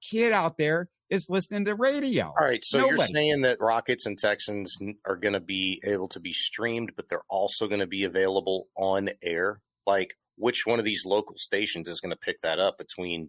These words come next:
Speaker 2: twenty, twenty-six, thirty-nine, fifty-one?
Speaker 1: No, no. As far, as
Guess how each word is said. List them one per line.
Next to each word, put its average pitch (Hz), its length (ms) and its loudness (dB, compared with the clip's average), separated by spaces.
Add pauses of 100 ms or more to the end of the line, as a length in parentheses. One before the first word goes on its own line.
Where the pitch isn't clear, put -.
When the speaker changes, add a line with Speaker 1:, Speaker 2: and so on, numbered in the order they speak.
Speaker 2:
twenty, 90 380 -4
twenty-six, 90 600 -2
thirty-nine, 87 500 0
fifty-one? 82 680 -4
Speaker 1:
No, 180 240 -2
no. 165 320 2
As 127 180 -4 (200)
far, 165 240 0
as 123 240 -6